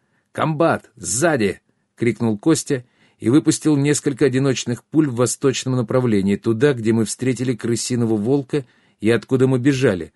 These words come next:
спасаясь из огневого мешка. Я всё же обернулся. С запозданием в секунду, но обернулся. Что же я увидел? На землю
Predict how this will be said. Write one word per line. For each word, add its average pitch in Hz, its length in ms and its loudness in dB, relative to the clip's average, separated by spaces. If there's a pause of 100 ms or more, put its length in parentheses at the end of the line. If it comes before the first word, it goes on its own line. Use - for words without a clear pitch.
(180)
спасаясь 120 880 -2
из 113 200 -4
огневого 101 460 0
мешка. - 460 -4 (840)
Я 113 140 0
всё 123 160 0
же 120 100 2
обернулся. 123 600 -2 (420)
С 92 80 -12
запозданием 120 640 0
в 110 60 -6
секунду, 139 720 -2
но 127 260 2
обернулся. 120 720 -2 (960)
Что - 300 -2
же 110 140 4
я 120 160 6
увидел? 117 460 -2 (880)
На 113 260 0
землю 135 580 0